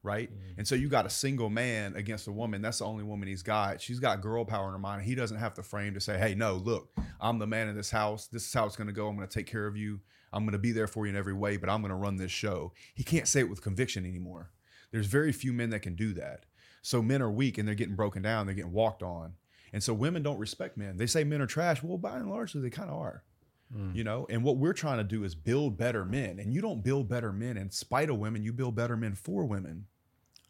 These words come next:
Speaker 2: I think that kind of behavior is just deemed, like, toxic by a lot of people. And it's even, even the other day when I was, um, sitting down at dinner with, uh, my auntie, she was like, "Oh, how much cooking are you gonna do when your girlfriend moves in?" I was like, "I'm, I'm not gonna do any of the
Speaker 1: Zero.
Speaker 2: cooking. That's her job, and I'm gonna bring in the money."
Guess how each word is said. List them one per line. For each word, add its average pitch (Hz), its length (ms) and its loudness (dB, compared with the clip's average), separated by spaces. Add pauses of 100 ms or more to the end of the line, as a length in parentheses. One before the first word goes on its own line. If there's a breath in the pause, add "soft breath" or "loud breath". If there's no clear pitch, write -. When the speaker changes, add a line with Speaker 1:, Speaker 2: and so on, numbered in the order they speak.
(100)
Speaker 2:
I 123 60 4
think 131 180 6
that 117 200 8
kind 120 220 6
of 98 140 4
behavior 104 460 6
is 87 100 -2
just 95 220 -6
deemed, 98 260 2
like, 92 220 2
toxic - 420 2
by 101 140 8
a 101 40 8
lot 98 140 6
of 92 100 -2
people. 123 440 -2 (320 loud breath)
And 113 100 -2
it's 113 80 2
even, 127 300 6
even 135 220 6
the 120 100 8
other 110 120 6
day 104 240 8
when 95 160 4
I 98 160 6
was, 95 160 2
um, 95 160 4
sitting 107 260 2
down 107 180 4
at 98 120 0
dinner 98 400 6
with, 98 300 2
uh, 98 320 2
my 98 160 0
auntie, 101 480 2 (300 soft breath)
she - 120 -2
was 104 120 2
like, 98 160 6
"Oh, 98 260 4 (260)
how 120 160 6
much 117 220 6
cooking 117 320 6
are - 20 8
you 110 160 8
gonna 107 160 8
do 104 240 6
when 101 140 6
your 101 100 4
girlfriend 101 400 6
moves 101 240 4
in?" 104 100 4
I 92 80 4
was 92 100 0
like, 92 100 0
"I'm, 98 160 -4
I'm 107 100 2
not 107 120 2
gonna 101 120 2
do 101 160 8
any 135 140 12
of 113 80 10
the 131 60 8
Speaker 1:
Zero. 131 100 6
Speaker 2:
cooking. 104 400 8 (260 soft breath)
That's 117 260 8
her 131 200 10
job, 107 340 6
and 110 160 2
I'm 110 140 6
gonna 110 140 4
bring 117 180 6
in 117 100 8
the 117 60 6
money." 117 340 8